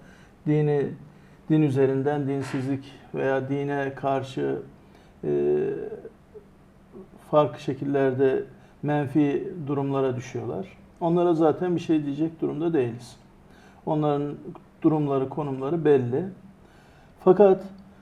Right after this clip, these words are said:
bunların yaptıkları iftiralar, karalamalar, işte ileri geri konuşmalar, hezeyanları neticesinde, e, halkımız olumsuz etkileniyor.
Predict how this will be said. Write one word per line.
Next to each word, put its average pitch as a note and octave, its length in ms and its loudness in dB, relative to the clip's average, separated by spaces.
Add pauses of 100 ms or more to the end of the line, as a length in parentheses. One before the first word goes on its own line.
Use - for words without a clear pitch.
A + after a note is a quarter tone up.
(180)
bunların F3 380 6
yaptıkları D#3+ 680 4
iftiralar, C#3+ 800 0
karalamalar, B2+ 920 -2 (120)
işte C#3 680 -2
ileri D3+ 320 4
geri C3 240 2
konuşmalar, B2+ 680 -6
hezeyanları C#3+ 880 0 (500)
neticesinde, C#3+ 1000 0 (840)
e, - 40 -2
halkımız E3 840 4
olumsuz E3+ 480 2
etkileniyor. A#2+ 640 -4